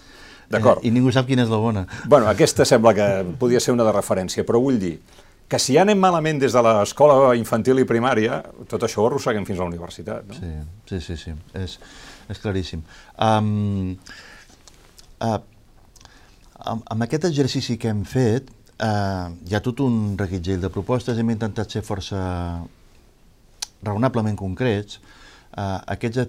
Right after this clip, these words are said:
Speaker 2: aquest tipus d'exercicis s'han fet a Itàlia, s'han fet a França, s'han fet a Portugal, s'han fet als Estats Units, ho hem seguit, hem estat molt atents.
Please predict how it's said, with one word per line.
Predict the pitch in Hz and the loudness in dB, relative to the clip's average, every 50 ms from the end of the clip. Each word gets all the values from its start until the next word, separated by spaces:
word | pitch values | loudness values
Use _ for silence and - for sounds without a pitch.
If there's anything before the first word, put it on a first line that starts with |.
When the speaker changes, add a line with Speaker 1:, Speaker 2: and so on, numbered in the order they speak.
| - - | -4 -10
Speaker 2:
aquest | 101 - 120 107 | -6 -6 -6 -4
tipus | - 127 113 127 123 | -4 -4 -2 -2 -2
d'exercicis | 120 110 117 107 - 123 110 - 135 127 - - - | -2 -2 -4 -6 -4 -6 -4 -4 -4 -4 -6 -6 -6
s'han | - 123 110 104 | -6 -6 -6 -4
fet | - 110 - 101 | -6 -6 -4 -4
a | 92 | -6
Itàlia, | 90 - 127 120 113 110 107 - | -2 0 0 0 0 0 -2 -4
s'han | - 104 95 | -4 -6 -6
fet | 101 95 92 | -6 -8 -8
a | - | -4
França, | - 110 113 107 98 - 107 98 | -2 -2 -2 -2 -4 -6 -8 -8
s'han | - 101 90 | -8 -8 -8
fet | 101 95 92 | -8 -8 -8
a | 87 | -10
Portugal, | 92 85 - 92 82 104 107 101 95 | -10 -12 -10 -6 -4 -2 -2 -2 -2
s'han | - 101 85 | -6 -8 -10
fet | 92 - 92 | -10 -10 -10
als | 85 - | -10 -8
Estats | 98 85 - 92 | -10 -10 -8 -8
Units, | 98 107 107 - - | -6 -6 -6 -6 -8
ho | 95 | -10
hem | 90 85 | -10 -10
seguit, | - 98 92 92 107 110 104 - - - - - - - - - - _ - | -10 -10 -8 -6 -4 -6 -6 -8 -12 -20 -20 -20 -20 -20 -20 -20 -20 _ -14
hem | 107 98 | -10 -10
estat | 95 - 104 95 - | -8 -8 -8 -6 -6
molt | 101 98 95 | -4 -4 -4
atents. | 92 87 117 113 107 104 104 113 113 | -2 -2 -2 -2 -2 -2 -4 -6 -10